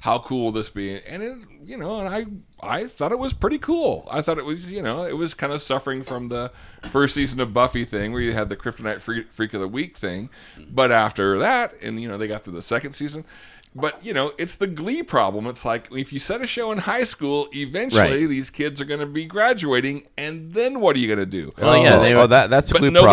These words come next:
Speaker 3: problem.
Speaker 1: thinks that far ahead.
Speaker 2: and they were all originally only signed to five-year contracts, as I recall.
Speaker 1: Seven.
Speaker 2: Seven? Was it
Speaker 1: But,
Speaker 2: seven
Speaker 1: oh, yeah.
Speaker 2: initially? I thought it was five.
Speaker 1: Yeah, no, they're all,
Speaker 3: I thought the
Speaker 1: it's all
Speaker 3: Glee
Speaker 1: seven.
Speaker 3: problem was ripping off, uh, artists.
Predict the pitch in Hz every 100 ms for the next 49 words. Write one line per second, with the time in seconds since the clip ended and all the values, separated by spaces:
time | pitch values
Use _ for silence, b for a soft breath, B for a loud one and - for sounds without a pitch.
0 | 95 85 160 - 143 - 135 135 139 214
1 | 226 - 147 147 143 139 135 131 127 127
2 | 117 104 - 135 131 95 - 90 82 76
3 | - 131 131 76 64 - 80 80 73 69
4 | 110 98 67 95 139 117 - _ _ -
5 | 110 127 - 160 202 190 214 240 240 240
6 | 285 233 226 220 - - 135 62 - -
7 | 113 95 113 151 156 - 131 147 - -
8 | 123 127 123 107 98 87 85 98 101 90
9 | 92 90 80 - 76 65 85 78 -